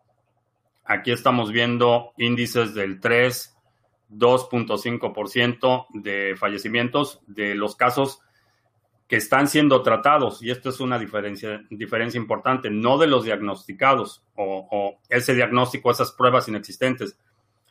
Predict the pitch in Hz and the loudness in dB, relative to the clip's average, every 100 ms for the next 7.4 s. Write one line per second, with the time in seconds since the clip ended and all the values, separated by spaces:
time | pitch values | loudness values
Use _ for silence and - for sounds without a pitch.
0 | _ _ 110 110 107 107 101 - 131 143 | _ _ -4 -2 0 -2 -2 2 2 2
1 | 135 110 - 117 120 113 _ _ _ _ | -2 -6 0 0 0 -6 _ _ _ _
2 | 120 113 110 110 104 - 131 135 107 107 | -4 -4 -4 -8 -12 0 2 2 0 -2
3 | 104 107 101 104 101 123 143 170 - - | -4 -6 -6 -6 2 2 2 -2 -8 -14
4 | 98 110 113 104 113 117 113 110 - _ | -4 -2 -2 -4 -2 -2 -2 -2 -6 _
5 | 117 110 113 107 110 101 101 98 92 110 | -8 -6 -8 -6 -8 -6 -8 -8 0 0
6 | 113 - - 95 92 - 104 113 104 101 | 0 -4 -10 -8 -8 -2 -2 -2 -8 -4
7 | 147 151 110 - | -2 -2 -4 -10